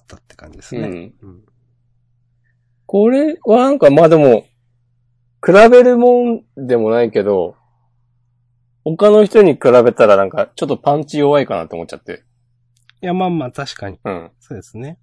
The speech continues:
Speaker 1: うん。
Speaker 2: そう。なんかもうちょっと、でかい爆弾出てくんじゃねえのって。
Speaker 1: <laughs>
Speaker 2: と、もし話が進んだら。
Speaker 1: まあ、わかんないけど。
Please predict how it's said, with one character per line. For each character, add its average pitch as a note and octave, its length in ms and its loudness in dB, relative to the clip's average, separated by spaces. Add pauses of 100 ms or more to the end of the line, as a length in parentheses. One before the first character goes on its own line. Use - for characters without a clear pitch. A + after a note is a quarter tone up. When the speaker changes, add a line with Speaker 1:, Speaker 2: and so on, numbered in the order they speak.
(140)
Speaker 1:
う F#2+ 60 -20
ん。 F2+ 200 -20 (280)
Speaker 2:
そ - 200 -20 (1400)
う。 A#2+ 40 -14
な A#2+ 80 -10
ん A2 80 -12
か G#2 80 -10
も B2 180 -6
う C#3 60 -6
ち C#3+ 100 -12
ょ - 40 -6
っ C#3+ 60 -20
と、 - 340 -10 (1120)
で G2 120 -8
か A#2+ 160 -2
い G#2+ 60 -4
爆 F#2 280 -12
弾 F#2 200 -12
出 G2+ 100 -8
て F2 100 -14
く F2+ 100 -16
ん E2 60 -16
じ E2 80 -16
ゃ E2+ 40 -12
ね E2 100 -12
え - 40 -14
の C#2+ 100 -18
っ - 60 -20
て。 - 240 -20 (1160)
Speaker 1:
<laughs> - 1160 -8
Speaker 2:
と、 F#2+ 140 -12
も A2 140 -16
し C#4+ 120 -12
話 G2 280 -4
が - 100 -4
進 D3 100 -8
ん - 20 -4
だ G#3+ 40 0
ら。 B3+ 60 0
Speaker 1:
ま G#3+ 60 2
あ、 E3+ 40 0
わ - 80 -6
か E3 180 -4
ん G3 100 -4
な C#3 120 -4
い A#2 60 -10
け A2+ 160 -14
ど。 G2+ 160 -20